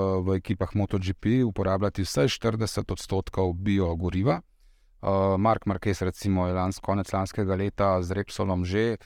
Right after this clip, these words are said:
testiral biogorivo in, eh, je bil zadovoljen. Je,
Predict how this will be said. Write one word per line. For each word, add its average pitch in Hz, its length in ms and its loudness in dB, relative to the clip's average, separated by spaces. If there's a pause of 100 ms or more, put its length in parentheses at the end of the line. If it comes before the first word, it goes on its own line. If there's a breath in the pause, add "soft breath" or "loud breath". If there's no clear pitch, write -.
(140 loud breath)
testiral 127 460 -4
biogorivo 139 640 2 (480 soft breath)
in, 151 400 0
eh, 143 260 2
je 131 80 0
bil 143 240 2
zadovoljen. 123 600 4
Je, 98 100 0